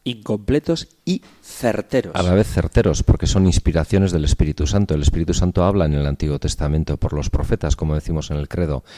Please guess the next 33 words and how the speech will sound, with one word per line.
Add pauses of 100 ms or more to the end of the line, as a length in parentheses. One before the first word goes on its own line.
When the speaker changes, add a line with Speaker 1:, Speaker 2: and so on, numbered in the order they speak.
(400)
Speaker 2:
Y
luego, (320)
esos
trazos
son
un
rostro
pleno
en
el
Nuevo
Testamento.
Este,
yo
hablaría
más
que
de
ideas, (420)
que
el
Nuevo
Testamento
es
el
dibujo
del
corazón
de
Cristo,
de
su
rostro.